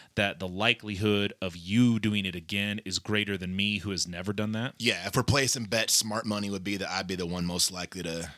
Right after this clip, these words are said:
Speaker 2: to rob a bank again.
Speaker 1: So, so I think the same pans out for a sex offense, and this is for law enforcement. This is why it's so important, because,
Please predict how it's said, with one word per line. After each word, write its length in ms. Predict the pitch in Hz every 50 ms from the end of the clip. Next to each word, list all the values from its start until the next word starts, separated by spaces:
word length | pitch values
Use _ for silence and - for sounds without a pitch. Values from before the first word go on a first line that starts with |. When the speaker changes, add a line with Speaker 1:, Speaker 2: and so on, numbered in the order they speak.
| - - - - _ _ _
Speaker 2:
to 320 | - 101 87 85 82 - - _ _ _
rob 220 | 95 98 87 82 85
a 20 |
bank 300 | - 95 87 80 - -
again. 380 | - 92 80 85 82 78 78 - - - - - - _ _
Speaker 1:
So, 140 | - - -
so 200 | - - - 139
I 80 | 135 131
think 180 | - 175 156 113
the 80 | 123
same 300 | 113 - - 151 156 160
pans 320 | - 135 147 131 123 110 117
out 240 | 113 113 - -
for 100 | - -
a 80 | 101 95
sex 320 | - - 139 135 - -
offense, 400 | - 90 - - 90 90 98 -
and 100 | 110 104
this 180 | 110 117 - -
is 180 | 117 101 - - _ _ _ _ - _ _ - _ _ - -
for 440 | - - 135 123 113 110 101 - -
law 200 | - 104 120 151
enforcement. 540 | 226 214 - 107 98 95 - 110 104 101 95
This 140 | 117 120 -
is 120 | 123 107
why 180 | 104 104 107 104
it's 140 | 104 - -
so 160 | - 107 101
important, 340 | 95 - 151 160 - - 107
because, 480 | 110 104 - 120 110 104 104 101 -